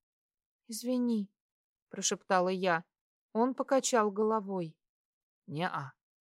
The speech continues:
«Почему?» расстроилась я. «Вот так и знала» что из нашего общения ничего не выйдет.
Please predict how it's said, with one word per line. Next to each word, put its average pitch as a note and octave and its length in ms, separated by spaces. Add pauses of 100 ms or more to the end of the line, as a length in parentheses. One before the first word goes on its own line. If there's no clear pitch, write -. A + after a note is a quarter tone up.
(720)
«Почему?» A#3 600 (540)
расстроилась G3+ 800
я. F#3+ 320 (400)
«Вот C4 340
так F4 280
и A#3+ 40
знала» G3+ 580 (360)
что - 240
из B3 100
нашего A#3+ 540
общения G#3 540
ничего G#3 500
не G#3 160
выйдет. F3 500